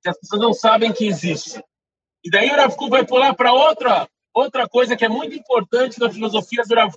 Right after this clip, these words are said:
Kook. Muito importante na filosofia do Rav Kook é qual é o nosso relacionamento pra pessoas que estão longe do judaísmo, pra pessoas que querem, que não querem fazer, dizem de maneira externa,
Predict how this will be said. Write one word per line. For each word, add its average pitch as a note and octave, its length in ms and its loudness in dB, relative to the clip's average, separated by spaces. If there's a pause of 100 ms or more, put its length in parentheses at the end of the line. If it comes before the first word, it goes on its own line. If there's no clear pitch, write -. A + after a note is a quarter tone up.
Kook. E3+ 260 -2 (540)
Muito C#4+ 320 -4
importante A#3+ 460 0
na A#3 100 2
filosofia A3 460 0
do A3+ 100 0
Rav G#3+ 240 4
Kook C4 280 -2 (120)
é G#3+ 320 4 (720)
qual B3+ 260 6
é B3+ 100 6
o B3+ 100 4
nosso B3 340 2
relacionamento A3+ 840 0
pra G#3+ 160 -6
pessoas A#3 680 -6
que G3+ 60 -20
estão A#3 260 -10 (100)
longe B3 420 0
do G#3+ 120 -8
judaísmo, F3+ 580 -2 (460)
pra D#3 120 0
pessoas A3 300 -2
que G#3 160 -8
querem, A3+ 460 2 (720)
que G3 80 -12
não C4+ 240 2
querem B3 500 2
fazer, G#3+ 360 0
dizem G#3 520 -2 (640)
de E3 120 -10
maneira E3+ 640 2 (1080)
externa, A3 800 -4